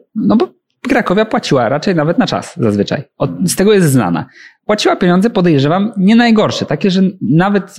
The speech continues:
przy obecnej inflacji, mm, i rosnących podatkach,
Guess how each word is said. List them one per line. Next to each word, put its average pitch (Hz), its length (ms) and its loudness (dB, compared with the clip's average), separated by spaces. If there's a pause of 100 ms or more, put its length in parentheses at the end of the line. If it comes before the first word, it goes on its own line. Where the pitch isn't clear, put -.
(120)
przy 165 220 0
obecnej 139 320 0
inflacji, 117 580 -2 (480)
mm, 139 560 4
i 156 280 0
rosnących 165 400 0
podatkach, - 560 -4